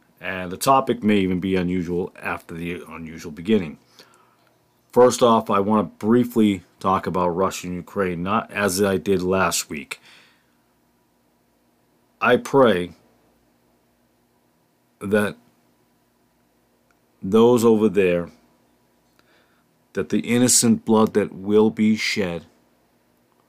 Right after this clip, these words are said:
find God, that they repent for their sins on this earth so they may go to their final resting place in their sleep until they awake again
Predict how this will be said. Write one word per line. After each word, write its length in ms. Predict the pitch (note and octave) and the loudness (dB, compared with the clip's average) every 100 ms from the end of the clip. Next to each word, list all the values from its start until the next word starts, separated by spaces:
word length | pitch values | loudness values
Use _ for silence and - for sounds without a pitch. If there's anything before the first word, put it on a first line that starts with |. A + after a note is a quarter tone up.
| _ _ _ _ _ _ _ _ _ _ | _ _ _ _ _ _ _ _ _ _
find 800 | - - A#2 A2 G#2+ G2+ F#2 E2 _ _ | -20 -4 2 2 2 -2 -6 -12 _ _
God, 440 | F#2+ F#2 D#2+ D2+ - _ _ _ _ _ _ _ _ _ _ _ - | -6 -4 -4 -8 -16 _ _ _ _ _ _ _ _ _ _ _ -10
that 160 | F#2 | 0
they 120 | A2 | 4
repent 540 | G#2 G#2 - - B2 A#2 | 4 2 -2 -6 -4 -4
for 180 | - G#2+ | -4 0
their 300 | F#2+ A2 B2 | 4 4 4
sins 520 | - A2+ G2+ G#2 F#2 | 0 0 0 -2 -4
on 120 | F#2+ | -4
this 260 | G#2 - A2 | -4 -2 0
earth 380 | G2+ F#2+ - - _ _ _ _ | 0 -2 -8 -20 _ _ _ _
so 160 | - | -8
they 160 | G2 G2 | -2 0
may 160 | G2 F#2+ | 0 -2
go 180 | G2 F#2+ | 0 0
to 60 | |
their 160 | F#2+ F#2 | 0 -4
final 400 | - F2+ F2 F2+ | -4 -4 -4 -6
resting 440 | F2 E2+ - F2 | -6 -8 -10 -12
place 600 | D#2+ F2 E2+ E2+ - - - _ _ _ _ _ _ _ _ _ _ - | -12 -10 -8 -8 -12 -14 -18 _ _ _ _ _ _ _ _ _ _ -14
in 180 | F#2+ | -6
their 160 | F#2+ G#2 | -4 -4
sleep 460 | - - F#2 E2+ - _ _ _ _ _ | -4 -6 -6 -8 -14 _ _ _ _ _
until 300 | F2 - F#2 | -18 -8 -4
they 140 | F2+ | -2
awake 340 | F#2 F#2+ F2+ G#2 | 0 0 -2 -4
again 480 | F#2 F2+ E2+ D#2+ | -6 -6 -8 -12